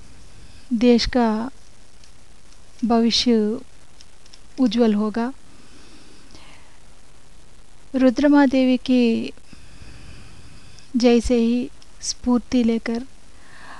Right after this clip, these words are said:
आजकल हो रहा है, ये दुर्घटनाओं का सामना करना है। हम लोग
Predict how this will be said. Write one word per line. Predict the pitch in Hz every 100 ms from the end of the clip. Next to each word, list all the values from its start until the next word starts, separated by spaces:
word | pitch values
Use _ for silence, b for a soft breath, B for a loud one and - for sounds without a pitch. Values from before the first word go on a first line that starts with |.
| B B -
आजकल | 233 233 226 240 226 226 214 226 269 - - - b b b b - - - - - - - - - -
हो | 254 247
रहा | 240
है, | 233 226 226 233 - - - - - - - - -
ये | 226 220 202
दुर्घटनाओं | 185 220 240 226 226 220 214 214
का | 214 220 214 214
सामना | - 226 220 214 214
करना | 220 214 214 208
है। | 208 220 240 - - - - - B B B B B B B - - - -
हम | 233
लोग | 226 226